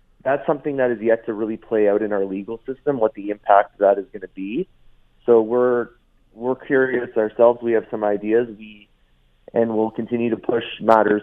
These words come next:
forward. So if people have any concerns and they wanna give us a call, by all means they should. Uh, we're operating as usual and, and very busy. So any listeners that have concerns, I'd, I'd highly recommend that they call us.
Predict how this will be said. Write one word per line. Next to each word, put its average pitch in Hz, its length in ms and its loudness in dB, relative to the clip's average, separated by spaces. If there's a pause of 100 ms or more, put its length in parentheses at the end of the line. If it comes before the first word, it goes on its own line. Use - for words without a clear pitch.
forward. 117 460 4
So 110 80 0
if - 80 -6
people 113 220 -2
have 110 100 0
any 107 180 -4
concerns 110 580 -4
and 104 80 -12
they 101 100 0
wanna 104 220 2
give 101 160 -2
us 104 140 -4
a 98 80 -4
call, 104 320 6
by 107 180 4
all 104 160 2
means 104 220 -12 (100)
they 92 140 -8 (100)
should. 113 280 2
Uh, 95 260 2
we're 101 280 -4 (120)
operating 98 720 -2 (720)
as 104 180 0
usual 117 580 0
and, 101 400 -6
and 104 220 -4
very 107 200 4
busy. 110 440 -2
So 95 360 2 (840)
any 113 280 0
listeners 113 480 0
that 107 120 4
have 104 220 2
concerns, 110 480 -6
I'd, 98 260 2 (160)
I'd 101 100 -8
highly 98 280 0
recommend 101 380 -2
that 85 60 -12
they 92 100 -2
call 113 340 4
us. - 60 -10